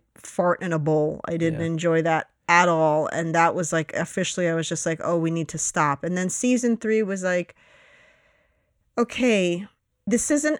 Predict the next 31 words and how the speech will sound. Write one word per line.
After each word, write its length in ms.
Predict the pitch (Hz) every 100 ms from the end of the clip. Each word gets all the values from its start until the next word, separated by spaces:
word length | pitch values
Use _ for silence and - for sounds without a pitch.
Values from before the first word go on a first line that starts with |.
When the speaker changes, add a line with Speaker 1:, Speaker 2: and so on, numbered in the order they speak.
| -
Speaker 1:
as 200 | 208 170
bad 440 | 180 170 185 196 -
as 120 | 185
season 460 | - 202 190 175 165
two, 300 | - 240 190
but 300 | 185 - -
season 380 | - 233 220 208
two 220 | - 220
was 160 | 190
so 380 | - - 220 208
bad 400 | 165 190 196 175
that 120 | 165
I 120 | 165 175
don't 180 | 190
know 120 | 180 175
what 240 | 165 165
that's 200 | 170 156
saying 280 | - 180 180
about 300 | 170 170 -
season 400 | - 185 170 170
three. 340 | 165 160 180
It's 160 | 190 -
just 200 | 180 -
like, 160 | 175 180
you're 280 | 180 175
less 480 | 160 156 160 180 -
terrible 640 | - 190 185 190 180 190
than 180 | 180 170
the 80 | 160
last 440 | 156 165 196 -
one." 300 | 311 302 302